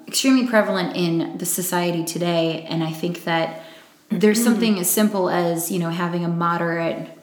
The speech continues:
Speaker 1: exercise regimen, you know, on a weekly basis. And if that's thirty minutes a day or thirty minutes five times a week or what have you,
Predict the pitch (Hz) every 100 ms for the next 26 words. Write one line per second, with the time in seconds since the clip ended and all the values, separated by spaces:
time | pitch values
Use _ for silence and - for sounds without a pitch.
0 | _ _ 185 - 180 - 170 165 160 165
1 | 165 165 160 151 160 160 160 - - 190
2 | 170 160 170 170 170 170 170 165 170 170
3 | 165 165 165 180 170 - 170 165 - 185
4 | 185 180 170 170 - 160 175 170 170 170
5 | 160 160 - - - - 202 190 190 185
6 | - - 175 170 - 175 165 165 170 170
7 | 170 165 170 170 160 160 160 160 160